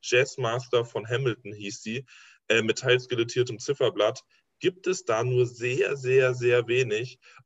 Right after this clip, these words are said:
Und, ähm, Höherpreise gibt es dann wiederum Uhren, die haben allerdings keinen offenen Boden. Also eine Rolex oder so, die kostet entsprechend mehr und da fehlt dann wiederum der offene Boden.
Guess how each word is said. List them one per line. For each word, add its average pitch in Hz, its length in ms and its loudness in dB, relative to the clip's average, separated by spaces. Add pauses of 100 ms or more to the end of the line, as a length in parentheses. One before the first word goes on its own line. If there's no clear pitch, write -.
Und, 123 380 6
ähm, 117 220 4
Höherpreise 135 640 0
gibt 135 340 -10
es 190 120 -6
dann 170 240 -6
wiederum 170 420 -6
Uhren, 175 300 -4
die 139 140 -2
haben 131 160 -4
allerdings 139 380 0
keinen 139 200 -8
offenen 127 400 -2
Boden. 127 260 2
Also 98 200 -4
eine 104 100 -4
Rolex 113 440 0
oder 127 200 0
so, 131 220 0
die 123 200 -8
kostet 123 400 -4
entsprechend - 540 -6
mehr 135 200 -2
und 123 140 -4
da 120 80 -2
fehlt 127 240 -4
dann 120 140 -2
wiederum 120 320 -4
der 107 120 0
offene 101 280 -4
Boden. 123 420 -4